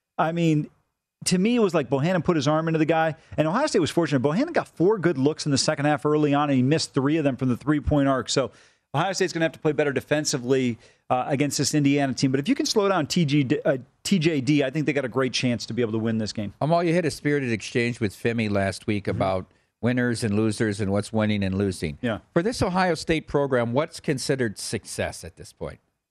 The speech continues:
Speaker 1: I think if this team could get to an Elite Eight, Sweet sixteen is probably the expectation. I think they think that's where they are. I think this team is a round of thirty-two with a good matchup.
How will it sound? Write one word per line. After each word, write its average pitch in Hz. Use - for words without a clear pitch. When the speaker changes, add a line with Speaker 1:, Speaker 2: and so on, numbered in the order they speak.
Speaker 1:
I 170
think 180
if 160
this 165
team 175
could 139
get 160
to 165
an 147
Elite 139
Eight, 143
Sweet 160
sixteen 156
is 127
probably 139
the 139
expectation. 135
I 131
think 135
they 135
think 143
that's 131
where 139
they 131
are. 143
I 143
think 147
this 139
team 151
is 127
a 123
round 143
of -
thirty-two 151
with 147
a 127
good 117
matchup. 147